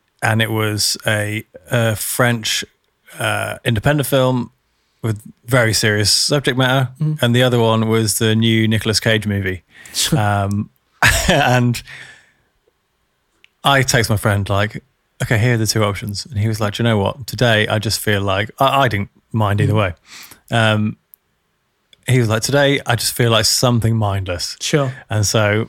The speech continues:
Speaker 1: we went to see the new Nicolas Cage movie, and it was good.
Speaker 2: Okay.
Speaker 1: It was good. It did what it needed to do.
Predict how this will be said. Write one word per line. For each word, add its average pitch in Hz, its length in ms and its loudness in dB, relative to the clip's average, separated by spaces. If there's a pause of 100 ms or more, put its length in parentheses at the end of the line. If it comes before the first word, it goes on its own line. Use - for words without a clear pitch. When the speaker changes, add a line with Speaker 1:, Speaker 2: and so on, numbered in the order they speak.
Speaker 1:
we 123 120 0
went 151 180 4
to - 40 0
see 139 80 2
the 120 80 0
new 117 140 2
Nicolas 110 300 0
Cage 101 260 0
movie, 95 360 -4 (1200)
and 151 480 4
it 165 140 4
was 160 140 4
good. 226 280 2 (420)
Speaker 2:
Okay. 196 320 -2 (140)
Speaker 1:
It 143 120 4
was 151 180 2
good. 104 360 0
It 120 160 0
did 156 200 2 (260)
what 127 240 2
it - 180 -2
needed 123 300 0
to 123 100 -2
do. 107 260 2